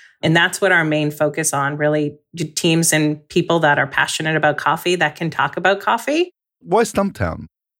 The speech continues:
Speaker 1: I think originally Stemtown became our partner really because Zarit fell in love with their brand. And they've been Tate's partner since twenty twelve when we opened our second location.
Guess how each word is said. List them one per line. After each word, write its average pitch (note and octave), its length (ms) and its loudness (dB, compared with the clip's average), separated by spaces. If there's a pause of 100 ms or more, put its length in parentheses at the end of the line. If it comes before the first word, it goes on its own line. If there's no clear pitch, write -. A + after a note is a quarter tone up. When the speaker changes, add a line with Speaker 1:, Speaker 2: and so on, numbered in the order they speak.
(160)
Speaker 1:
I G3+ 40 -2
think B3 140 4
originally F3+ 640 2
Stemtown D#3+ 600 0
became D3 380 0
our C#3 100 2
partner D3+ 440 0
really D3 280 2
because C#3 480 -2
Zarit C#3+ 320 -4
fell C#3+ 280 0
in C#3+ 100 -4
love C#3 240 -2
with C#3+ 140 -2
their C#3+ 160 -2
brand. C#3+ 580 -2 (420)
And D#3+ 200 2
they've F3 200 4
been E3 140 2
Tate's D3+ 480 0
partner D3 400 0
since C#3+ 380 -2
twenty D3+ 340 0
twelve C#3+ 640 -2
when D3 180 2
we D3 140 2
opened D3 340 -2
our C3+ 120 2
second - 400 -4
location. - 760 -8